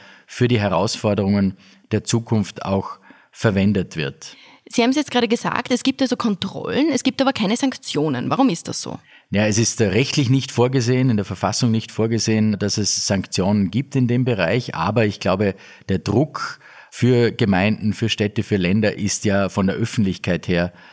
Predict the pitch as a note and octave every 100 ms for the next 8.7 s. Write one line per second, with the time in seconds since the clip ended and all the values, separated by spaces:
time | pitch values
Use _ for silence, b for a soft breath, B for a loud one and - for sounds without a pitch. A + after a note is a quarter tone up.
0 | B F#2+ - - E2+ G#2+ A2+ - A2 G#2
1 | - F#2 D#2 G#2+ B2+ A2+ F#2+ F#2+ F#2+ -
2 | - A2 C3 G2+ G2 - G2+ B2+ A#2+ G2+
3 | A2 G#2+ F2 G2 D#3+ D#3 B2 - B2+ A#2+
4 | F2+ E2 A2 - A2 A2+ A#2+ B2 B B
5 | B F#2+ B2 B2+ A#2 A2+ A2 - G2 G#2+
6 | - G2+ E2 G#2 G#2 G2 E2+ G2 F#2+ -
7 | F#2 - F2 F#2+ F#2 F2+ B B - F#2+
8 | E2+ F2+ F2 - - F2